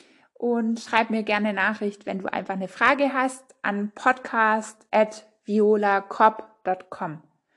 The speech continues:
Ich freue mich mega, dich irgendwo mal digital zu sehen, live zu sehen oder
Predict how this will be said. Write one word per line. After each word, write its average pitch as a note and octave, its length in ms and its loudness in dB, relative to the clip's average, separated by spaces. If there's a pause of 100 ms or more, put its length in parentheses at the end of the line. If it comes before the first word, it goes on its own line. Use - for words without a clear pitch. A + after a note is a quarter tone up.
(220)
Ich G#3+ 140 -8
freue A#3 220 4
mich A#3 240 0
mega, C4 420 2
dich B3 340 -8 (120)
irgendwo C4 440 2
mal A3 320 2 (140)
digital D4+ 640 4
zu C#4+ 140 -6
sehen, B3+ 480 2
live A#3 400 2
zu - 160 -16
sehen A#3 600 0
oder G#3 480 2